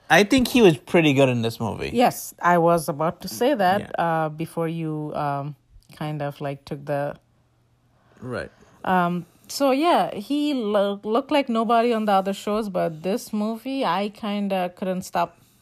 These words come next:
Speaker 2: looking at him. Not because the way he looks, but the action and the,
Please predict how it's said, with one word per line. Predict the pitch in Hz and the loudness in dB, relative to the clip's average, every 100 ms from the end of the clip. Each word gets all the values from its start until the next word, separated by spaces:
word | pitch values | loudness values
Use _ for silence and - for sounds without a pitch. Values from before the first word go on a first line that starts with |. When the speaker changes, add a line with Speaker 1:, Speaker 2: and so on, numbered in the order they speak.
| _ - | _ -8
Speaker 2:
looking | 185 208 294 208 | -6 -2 0 0
at | 175 | 0
him. | 165 165 | -2 0
Not | 196 220 156 | 2 2 0
because | 196 - 175 - - _ | -4 0 -2 -2 -16 _
the | 143 165 | -8 -4
way | 156 156 | -2 -4
he | 151 | -4
looks, | 143 175 320 - | -2 2 0 -2
but | - 160 - - - - _ _ - | -2 -2 -4 -18 -20 -20 _ _ -10
the | 175 160 - - | -2 0 -2 2
action | 196 247 - - 202 160 | 2 2 0 -2 -2 0
and | 160 160 160 | -2 -2 0
the, | 160 156 151 - | 0 0 -2 -4